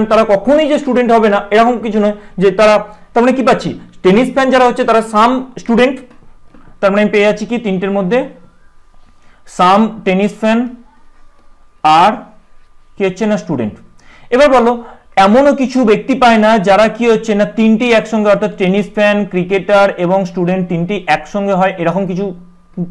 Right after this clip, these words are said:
জিনিস আমি পাই, কোনো ব্যক্তিকে পাই। তো এই টাইপের যদি দেখতে যাই, তাহলে দেখো আমি পাচ্ছি এক, এটাতেও তো totally আলাদা আলাদা, এটাতেও দেখো আলাদা আলাদা আছে, সুতরাং এই দুটো option তো হচ্ছেই না। option সিতে যদি দেখি, তাহলে দেখো আমি দেখতে পাচ্ছি কি, আমি যদি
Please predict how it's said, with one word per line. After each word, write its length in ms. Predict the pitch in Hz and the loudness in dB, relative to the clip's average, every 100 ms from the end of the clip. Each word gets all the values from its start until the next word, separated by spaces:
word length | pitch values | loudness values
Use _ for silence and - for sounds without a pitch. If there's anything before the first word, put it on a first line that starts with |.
| - | -6
জিনিস 160 | 185 196 202 | -2 0 0
আমি 80 | 190 | 0
পাই, 100 | 202 202 - | 0 -2 -6
কোনো 120 | 196 180 | -2 -2
ব্যক্তিকে 260 | 180 196 214 | -2 -2 0
পাই। 100 | 220 226 - - - - | 0 0 -10 -20 -20 -4
তো 60 | 220 208 | -2 0
এই 60 | 190 | 2
টাইপের 220 | 240 262 269 | 2 2 0
যদি 100 | 240 | 0
দেখতে 160 | 233 247 | 0 0
যাই, 100 | 214 220 - - | 0 -2 -6 -6
তাহলে 160 | 220 | 0
দেখো 120 | 226 240 | 2 2
আমি 80 | 233 | 4
পাচ্ছি 320 | 185 180 - 220 185 185 | 2 0 -2 -6 -2 -2
এক, 60 | 185 - - - | -2 -8 -16 -4
এটাতেও 280 | 208 214 220 220 | -2 0 0 0
তো 60 | - - 180 | -4 -6 -4
totally 280 | 190 208 214 | 0 2 4
আলাদা 180 | 196 196 | 4 4
আলাদা, 140 | 196 208 202 - - - 202 | 2 0 -2 -14 -20 -8 -2
এটাতেও 260 | 202 233 240 | 0 0 0
দেখো 140 | 233 220 170 | 0 0 0
আলাদা 180 | 190 202 | 2 2
আলাদা 160 | 202 202 | 4 2
আছে, 120 | 196 214 - | 0 -6 -10
সুতরাং 220 | 175 196 196 | -4 -4 -2
এই 60 | 170 | -2
দুটো 120 | 185 226 | 2 0
option 160 | 220 214 | 0 0
তো 40 | 202 | -2
হচ্ছেই 220 | 180 202 185 | -2 -4 -6
না। 40 | - - - 214 | -10 -18 -4 -2
option 200 | 214 240 233 | 0 -2 -2
সিতে 180 | 220 254 | -2 0
যদি 120 | 240 233 | 0 0
দেখি, 180 | 220 214 226 - - | 0 -2 -4 -8 -2
তাহলে 140 | 214 | 0
দেখো 100 | 226 | 2
আমি 80 | 233 214 | 2 0
দেখতে 140 | 226 | 0
পাচ্ছি 180 | 220 226 214 | -2 -2 -6
কি, 60 | 240 - - - | -6 -10 -16 -2
আমি 100 | 180 220 | 0 0
যদি 100 | 226 | -2